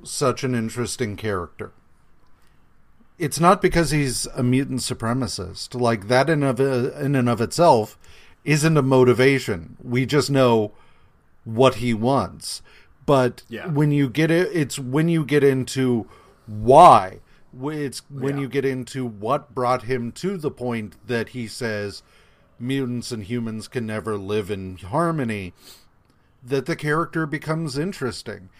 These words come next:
Speaker 1: And so when you have just a base, vague motivation, you
Speaker 2: Yeah.
Speaker 1: know, if Magneto had shown up and he's just like, "I think ma-,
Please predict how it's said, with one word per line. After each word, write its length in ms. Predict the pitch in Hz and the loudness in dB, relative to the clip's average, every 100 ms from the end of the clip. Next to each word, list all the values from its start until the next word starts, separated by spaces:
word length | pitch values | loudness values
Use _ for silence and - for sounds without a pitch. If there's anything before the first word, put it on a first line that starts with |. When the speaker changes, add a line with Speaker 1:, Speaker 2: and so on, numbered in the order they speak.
| - _ | -20 _
Speaker 1:
And 240 | 135 139 131 | -8 -6 -6
so 240 | 165 151 | -2 0
when 280 | 135 143 143 | 0 -2 -4
you 160 | 143 139 | -4 -4
have 880 | 127 175 165 123 117 117 113 - _ _ _ _ _ _ _ _ _ _ _ _ _ _ 127 | -2 0 0 -2 -2 -6 -10 -18 _ _ _ _ _ _ _ _ _ _ _ _ _ _ -20
just 400 | - 151 147 - | -6 -4 -4 -2
a 100 | 135 | -4
base, 800 | 95 87 - 135 139 156 - - _ - | -4 -12 0 2 2 0 -8 -14 _ -20
vague 640 | 120 107 131 147 151 123 | -14 -4 -2 0 -2 -6
motivation, 1200 | 127 131 135 120 113 180 220 - 123 98 90 90 _ _ _ _ _ _ _ _ - | -2 2 2 2 2 0 0 -6 -8 -6 -10 -14 _ _ _ _ _ _ _ _ -12
you 120 | 151 | -4
Speaker 2:
Yeah. 40 | 165 | -4
Speaker 1:
know, 300 | 120 101 117 - - - | -4 -6 -10 -18 -14 -8
if 180 | 165 | -6
Magneto 560 | 170 190 180 214 226 208 | -2 -2 -2 -2 0 2
had 120 | 170 | 0
shown 300 | - 170 151 | 0 -2 0
up 220 | 147 147 | 0 0
and 120 | 147 135 | -2 -4
he's 240 | 135 - | -6 -6
just 240 | 139 120 | -8 -6
like, 200 | 120 113 139 | -6 -6 -8
"I 100 | 117 | -8
think 220 | 135 117 | -6 -8
ma-, 260 | 120 113 | -8 -8